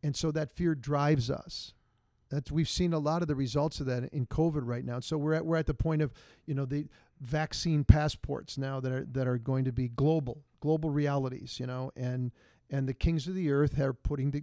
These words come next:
putting those things together, and there's gonna be, uh, central databases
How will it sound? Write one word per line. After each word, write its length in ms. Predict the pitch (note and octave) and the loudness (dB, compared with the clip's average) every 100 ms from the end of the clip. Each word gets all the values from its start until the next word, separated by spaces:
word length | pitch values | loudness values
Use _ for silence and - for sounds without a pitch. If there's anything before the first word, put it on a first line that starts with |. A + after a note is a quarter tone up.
| D#3 | -4
putting 220 | D3 C#3+ | -4 0
those 180 | C#3+ C3 | 0 -2
things 220 | - D3 | -2 -6
together, 400 | - D3 C3+ C3+ D3 | -4 -4 0 0 0
and 80 | |
there's 140 | C#3 B2 | -2 -2
gonna 160 | C#3 | -2
be, 180 | C3 C3 - _ _ _ - | -2 -4 -6 _ _ _ -6
uh, 240 | B2+ B2 A#2+ - - | -2 -2 -6 -14 -8
central 440 | - F3 D3 E3 | 0 0 0 4
databases 840 | C3+ C#3 D3 D3+ D#3+ - A3 - | 4 6 4 2 0 -2 -6 -8